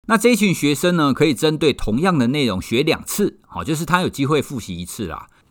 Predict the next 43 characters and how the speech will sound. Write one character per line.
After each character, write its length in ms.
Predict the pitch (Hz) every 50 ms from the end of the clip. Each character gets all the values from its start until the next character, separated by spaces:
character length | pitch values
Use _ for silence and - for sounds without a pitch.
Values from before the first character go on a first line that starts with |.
| _ _ _ -
那 100 | - 240 226
他 120 | 254 262
们 160 | 262 247 220
两 200 | 165 139 113 117
次 180 | - - 233 247
的 100 | 214 185
学 220 | 143 - 139 139 135
习 200 | 135 - 139 135
呢， 160 | 139 139 139
有 220 | 135 135 151 196
可 340 | 202 - - - - 117 110
能 220 | 104 95 87 98
在 160 | 104 190 170 147
一 140 | 120 113
样 180 | 113 139 147 139
的 100 | 123 104
房 280 | - - 95 98 110 101
间， 280 | - 120 110 113 127
也 80 | 139 151
有 120 | 190 240
可 160 | 220 - 147
能 100 | 113 104
在 140 | 101 160 165
不 180 | - - 170 135
一 20 |
样 140 | 131 139 127
的 80 | 110 -
房 220 | - 87 87 95
间。 260 | - 107 92 90 87 - _ _ _ _ _ _ _ -
他 120 | - 247
们 100 | 277 277
的 40 | 247
房 200 | 185 - 165 170 165
间 140 | 214 226 214
呢， 140 | 196 175 170
有 140 | 139 117
一 120 | 85 107 185
间 240 | - - 175 170 165
是 120 | - 180
很 140 | 156 104 87
干 220 | - 120 123 127
净 260 | 120 - 147 131 98
的， 100 | 87 -